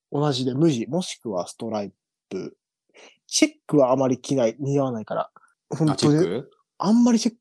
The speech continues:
Speaker 1: クは似合わないな、俺。
Speaker 2: あ、でも着てるイメージ確かにないかもな。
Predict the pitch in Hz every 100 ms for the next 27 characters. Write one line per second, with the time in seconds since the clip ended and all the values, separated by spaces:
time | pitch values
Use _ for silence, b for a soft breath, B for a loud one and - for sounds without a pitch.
0 | - 143 117 117 123 120 101 92 92 92
1 | 92 95 - _ _ _ _ 104 107 98
2 | 90 - - 202 214 196 - 151 - 85
3 | 110 - 80 67